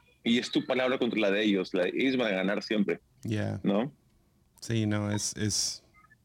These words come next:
Speaker 2: ya, da, da mucho miedo. Entre más lo piensas, como, gloria a Dios que no pasó nada f-,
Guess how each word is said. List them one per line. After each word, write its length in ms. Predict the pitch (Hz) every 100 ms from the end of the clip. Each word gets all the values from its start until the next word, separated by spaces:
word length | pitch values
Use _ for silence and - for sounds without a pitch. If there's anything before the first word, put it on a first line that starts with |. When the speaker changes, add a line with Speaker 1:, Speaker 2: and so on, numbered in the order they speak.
| _ _ _ _ -
Speaker 2:
ya, 320 | 95 95 80 - -
da, 500 | - 113 110 117 127
da 160 | 95 123
mucho 300 | 127 123 120
miedo. 180 | 107 98
Entre 260 | 110 123 127
más 260 | 127 143
lo 140 | 147 120
piensas, 340 | 123 117 117
como, 420 | - 104 98 95 - - - - -
gloria 320 | 123 131 151 143
a 20 |
Dios 240 | 135 139
que 80 | 127
no 160 | 113 110
pasó 320 | 117 - 113
nada 240 | 110 107
f-, 180 | 117 -